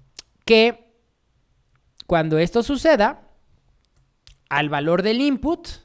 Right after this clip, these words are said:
input punto value, ¿sí? Se le quede el valor que está en el local storage, ¿sí? Que es el mismo que almacenó el usuario. Entonces vamos a decirle,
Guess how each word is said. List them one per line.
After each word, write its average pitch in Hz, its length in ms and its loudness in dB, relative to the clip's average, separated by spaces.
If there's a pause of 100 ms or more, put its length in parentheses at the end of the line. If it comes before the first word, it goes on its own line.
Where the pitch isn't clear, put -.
(720)
input 180 500 -8
punto 170 320 -6
value, 220 540 0 (1200)
¿sí? 254 440 -2 (1080)
Se 247 260 2
le 262 140 2
quede 208 580 -4 (200)
el 160 200 -4
valor 170 640 0 (180)
que 143 120 -8
está 160 420 -4
en 131 160 -10
el 127 140 -6
local 151 320 -8
storage, 302 640 -2
¿sí? 277 200 -6 (140)
Que 165 80 0
es 165 100 -2
el 175 180 0
mismo 180 440 -2
que - 80 -4
almacenó 143 420 -6
el 147 100 -8
usuario. 240 320 0
Entonces 147 180 -6
vamos 160 160 -4
a - 20 -16
decirle, 220 500 -2